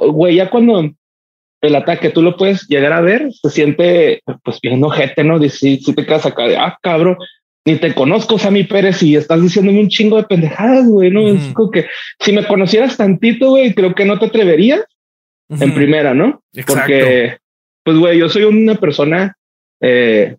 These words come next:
Speaker 1: corpulenta. <laughs> O sea,
Speaker 2: Por dos, güey, por dos.
Speaker 1: <laughs> Sí, soy una persona corpulenta,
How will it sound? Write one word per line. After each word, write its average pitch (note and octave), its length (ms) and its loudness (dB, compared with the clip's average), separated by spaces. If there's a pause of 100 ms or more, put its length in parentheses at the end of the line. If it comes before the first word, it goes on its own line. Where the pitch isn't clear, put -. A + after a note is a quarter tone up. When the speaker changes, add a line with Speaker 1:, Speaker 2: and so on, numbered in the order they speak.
(120)
Speaker 1:
corpulenta. C3+ 840 0
<laughs> - 800 -4
O C3+ 80 -4
sea, G#3+ 580 0
Speaker 2:
Por G3+ 220 0
dos, C4 340 0
güey, G3 240 2
por - 300 -4
dos. A3 440 -2
Speaker 1:
<laughs> - 20 -10
Sí, A#3 580 0
soy G#3+ 360 2
una A3+ 160 2
persona G3 400 0
corpulenta, F#3 760 0